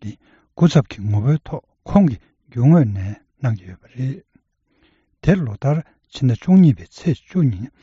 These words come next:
낭소시 차여부탕. 델의 스웨덴기 총유 코로나 사이든유도 다발 잠리나 노벨 시대 생다 톱난게 망쇼데 International Committee of the Red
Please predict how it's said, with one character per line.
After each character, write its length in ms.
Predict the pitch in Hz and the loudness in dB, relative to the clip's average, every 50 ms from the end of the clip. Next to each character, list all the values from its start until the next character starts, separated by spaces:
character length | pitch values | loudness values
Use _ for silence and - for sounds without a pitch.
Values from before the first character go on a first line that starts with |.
| _ _ | _ _
낭 160 | 139 147 143 139 | 0 2 2 2
소 240 | - - 170 143 | 2 2 0 -2
시 160 | - - - _ _ | -2 -6 -12 _ _
차 240 | - - 143 104 90 | -6 -4 -4 -4 -6
여 80 | 90 - | -8 -14
부 80 | _ _ _ | _ _ _
탕. 320 | - - 107 98 104 - _ - - _ _ _ _ _ _ _ _ | -14 -10 -8 -8 -8 -10 _ -18 -20 _ _ _ _ _ _ _ _
델 240 | _ - 156 202 180 135 131 | _ 2 2 2 2 2 0
의 320 | 156 180 196 202 190 - _ _ _ _ _ _ _ | 0 2 2 2 2 0 _ _ _ _ _ _ _
스 240 | _ - - - | _ -8 -2 0
웨 80 | 175 170 | 2 4
덴 160 | 180 185 175 | 4 4 4
기 160 | 160 - 92 | 2 0 -4
총 320 | - - - 131 127 123 131 | -12 -12 -8 -6 -4 -2 -2
유 160 | 139 147 139 - _ _ _ _ _ | -2 -4 -4 -6 _ _ _ _ _
코 160 | - - 143 151 | -4 0 2 4
로 80 | 151 | 4
나 240 | 151 156 147 127 - _ _ _ _ _ _ | 4 2 0 -2 -6 _ _ _ _ _ _
사 320 | - - - 170 165 170 170 | -16 -6 -2 2 2 4 2
이 80 | 151 | 2
든 240 | 120 98 101 104 104 | 0 -2 -2 -2 -2
유 240 | 95 78 73 _ _ | -4 -6 -10 _ _
도 400 | _ - 131 143 - - - _ _ _ _ _ _ _ _ _ _ _ - | _ -14 -12 -12 -12 -14 -18 _ _ _ _ _ _ _ _ _ _ _ -6
다 160 | - - 165 | -2 0 0
발 240 | - 170 131 95 - _ _ _ _ _ 127 117 | 2 0 -2 -2 -4 _ _ _ _ _ -8 -6
잠 280 | 90 - 107 110 117 | -6 -4 -2 2 4
리 120 | 135 160 165 | 4 4 4
나 160 | 139 95 92 | 2 0 -2
노 220 | 101 104 104 107 | -4 -6 -4 -2
벨 140 | 117 170 185 - | 0 0 -2 -2
시 200 | - - - 98 | -4 -10 -18 -14
대 160 | - 117 107 | -10 -10 -10
생 240 | - - - 107 120 | -10 -10 -10 -8 -4
다 120 | - 151 - | -4 -4 -4
톱 200 | - - 175 151 | -4 -4 -2 -2
난 160 | 131 104 95 | -2 -2 -4
게 280 | 90 - 120 120 113 - _ | -6 -6 -4 -4 -4 -6 _
망 120 | - 107 101 | -6 -4 -2
쇼 200 | - - 214 196 | 0 2 0 0
데 240 | - - 156 175 - _ _ _ - | 0 -2 -6 -6 -6 _ _ _ 2
International 840 | 170 165 - 175 170 156 135 120 113 - - - 131 131 139 143 - _ _ - | 2 2 4 2 2 0 0 -2 -2 -4 -6 -4 -4 -4 -4 -4 -8 _ _ 0
Committee 520 | 147 147 156 165 160 - 175 175 180 - _ _ - | 2 4 4 4 4 4 2 2 0 0 _ _ -4
of 200 | 139 117 - - | -4 -4 -4 -6
the 100 | - 107 98 | -8 -6 -4
Red 180 | 104 123 127 131 | -2 -2 -2 -2